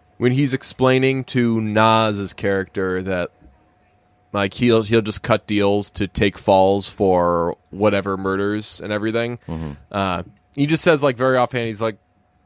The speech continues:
Speaker 1: "Fuck do I care?"
Speaker 2: Right.
Speaker 1: Like,
Speaker 2: Yeah.
Speaker 1: I'm in here for a million
Speaker 2: Yeah.
Speaker 1: years anyway, and I'm like,
Speaker 2: It's like, what's it,
Speaker 1: "Ah."
Speaker 2: what's, like, however many more years.
Speaker 1: Yeah, but just, like, being so, like, flippant about, like, some, yeah,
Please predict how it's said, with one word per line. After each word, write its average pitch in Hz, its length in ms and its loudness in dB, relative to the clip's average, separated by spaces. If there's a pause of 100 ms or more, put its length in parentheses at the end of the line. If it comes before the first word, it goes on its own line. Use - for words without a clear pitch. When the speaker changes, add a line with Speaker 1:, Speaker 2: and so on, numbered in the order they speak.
(140)
Speaker 1:
"Fuck 175 160 -6
do 160 120 -2
I 151 140 0
care?" 110 360 -6
Speaker 2:
Right. 92 460 2
Speaker 1:
Like, 139 220 2
Speaker 2:
Yeah. 95 100 4
Speaker 1:
I'm 90 100 2
in 139 80 -2
here 127 240 0
for 117 560 -6 (100)
a 120 80 -4
million 120 360 4
Speaker 2:
Yeah. 113 60 2
Speaker 1:
years 113 200 2
anyway, 101 420 0
and 98 100 -6
I'm 101 100 -6
like, 98 160 -8
Speaker 2:
It's - 80 -12
like, 85 100 -8
what's 87 300 0
it, 87 100 -2
Speaker 1:
"Ah." 80 140 -8
Speaker 2:
what's, - 360 -4
like, 82 180 -6
however 82 400 0
many 80 260 -2
more 80 240 0
years. 78 600 0
Speaker 1:
Yeah, 156 320 4
but 123 120 -6
just, 139 180 2
like, 160 140 2
being 165 200 0
so, 151 240 0
like, 127 160 -2
flippant 131 420 -2
about, 107 200 -4
like, 98 280 -6 (880)
some, 180 320 -2
yeah, 151 260 2